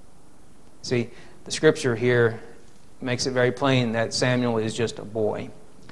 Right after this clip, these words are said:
He is young. He is still a child. He is, he is not yet matured to, uh, accept the, the priestly responsibilities, but yet nonetheless, this boy, this child,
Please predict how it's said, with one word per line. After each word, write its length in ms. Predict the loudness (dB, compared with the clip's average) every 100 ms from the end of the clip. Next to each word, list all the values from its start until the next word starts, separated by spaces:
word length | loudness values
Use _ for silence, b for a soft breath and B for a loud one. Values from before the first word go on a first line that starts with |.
| B B
He 180 | 2
is 180 | 2 2
young. 500 | 2 2 0 -4 -10 -14 -16 -14 -2
He 180 | 2 4
is 120 | 4
still 520 | 4 6 8 6 4 B B
a 100 | -10
child. 640 | -2 0 0 0 -2 -4 -10 -14 b b b
He 200 | 4 8
is, 280 | 8 4 0
he 140 | 2
is 100 | 4
not 240 | 8 8 10
yet 240 | 10 8
matured 600 | 4 2 8 12 12 10
to, 220 | 6 4 2 B B B
uh, 60 |
accept 500 | 2 4 8 8 8
the, 120 | 6 2
the 100 | 2
priestly 400 | 4 4 6 2
responsibilities, 800 | 2 6 6 6 4 6 6 4
but 160 | 2
yet 240 | 6 6 6
nonetheless, 640 | 4 2 4 6 6 4
this 220 | 4 4 4
boy, 480 | 4 8 10 8
this 240 | 6 0 0
child, 640 | 0 2 2 2 0 -4